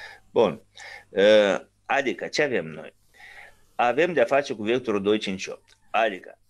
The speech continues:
emoții, sentimente, trăirile, bioenergiile,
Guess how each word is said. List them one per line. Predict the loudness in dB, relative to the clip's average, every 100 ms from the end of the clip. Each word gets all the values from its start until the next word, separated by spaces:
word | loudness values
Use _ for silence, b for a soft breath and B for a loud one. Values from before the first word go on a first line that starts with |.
| _ _
emoții, | 0 2 2 0 0 0 -2 -2 -2
sentimente, | -4 -2 -2 -2 -4 -4 -2 -2 -4 -4 -4 -6 _ _ _ _ _
trăirile, | 0 2 2 2 0 0 -2
bioenergiile, | -2 -4 2 4 6 4 4 0 -2 -4 -6 -4 -4 -4 -8